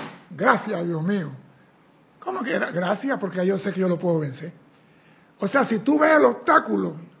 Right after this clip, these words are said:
la victoria es tuya de antemano. Los maestros ascendidos dicen, "Usted tiene la corona lo-, de los Elohim con su nombre esperándolo". Y yo me pregunto, "Pero si todavía no he lucha-, luchado la batalla". Dice, "No,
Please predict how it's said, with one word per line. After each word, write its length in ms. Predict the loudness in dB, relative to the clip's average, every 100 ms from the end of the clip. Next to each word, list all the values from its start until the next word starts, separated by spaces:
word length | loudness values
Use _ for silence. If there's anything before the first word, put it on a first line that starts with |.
| _ _ _ _ -4
la 160 | 0 2
victoria 440 | 2 2 4 4
es 100 | 2
tuya 300 | 2 4 4
de 80 | 4
antemano. 520 | 0 0 0 0 -2 -10 -10 2
Los 180 | 4 4
maestros 300 | -2 -2 -2
ascendidos 320 | -2 0 0
dicen, 360 | 0 -2 -4 -8 -6
"Usted 320 | -4 -2 0
tiene 240 | 0 0 0
la 160 | -2
corona 400 | -2 -2 -2 -2
lo-, 320 | -4 -4 -4 -2
de 140 | 0
los 140 | 2
Elohim 400 | 2 4 4 2 -6 -14 -4
con 180 | 0 2
su 220 | 0 0 2
nombre 380 | 2 2 0
esperándolo". 800 | -2 0 4 6 4 2 0 -4 -10 -20 _ _
Y 80 | -2
yo 80 | 0
me 80 | 0
pregunto, 440 | 0 0 0 -6 -10 -20 _
"Pero 180 | -10 -8
si 160 | -10
todavía 340 | -10 -8 -6 -4
no 120 | -4
he 60 | -4
lucha-, 240 | -6 -10
luchado 340 | -12 -10 -8 -6
la 80 |
batalla". 380 | -6 -6 -6 -4
Dice, 240 | -6 -6 -4
"No, 400 | -4 -6 -8